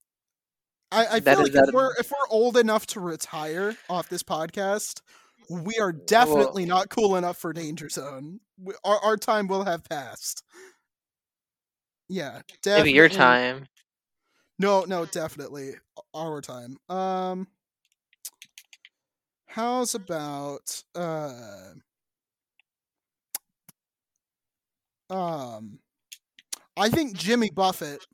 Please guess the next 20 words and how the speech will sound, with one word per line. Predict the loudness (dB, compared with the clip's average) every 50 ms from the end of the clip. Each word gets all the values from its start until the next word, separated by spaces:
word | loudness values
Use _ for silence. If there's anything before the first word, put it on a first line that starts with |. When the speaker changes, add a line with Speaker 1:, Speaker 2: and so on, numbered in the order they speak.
| _ _ _ _ _ _ _ _ _ _ _ -8
Speaker 1:
I, | -8 -6
I | -6 -6 -6
think | -6 -6 -6
if | -6
we | -6
look | -4 -2 -4 -4 -2
through | -4 -4 -2
his | -2 -2 -4
back | -4 -4 -2 -2 -4 -4 -6
catalog, | -4 -4 -4 -4 -4 -4 -4 -4 -4 -6
we | -6 -4
might | -4 -4 -4 -4
be | -8
able | -8 -8
to | -10
find | -10 -8 -8 -6 -6
something | -6 -6 -8 -10 -14 -16 -16
good. | -14 -16 -16 -16 -18 -20 _ _ _ _ _ _ _ _ _ _ _ _ _ _ _ _ _ _ _ _ _ _ _ _ _ _ _ _ _ _ _ _ _ _ _ _ _ _ _ _ _ _ _ _ _ _ _ _ _ _ _ _ -20 _ _ _ _ _ _ _ _ _ _ _ _ _ _ _ _ _ _ _ _ _ _ _ _ _ -14 -14 -14 _ _ _ -16
I | -16
think. | -14 -12 -12 -14 -14 -14 -18 -20 -20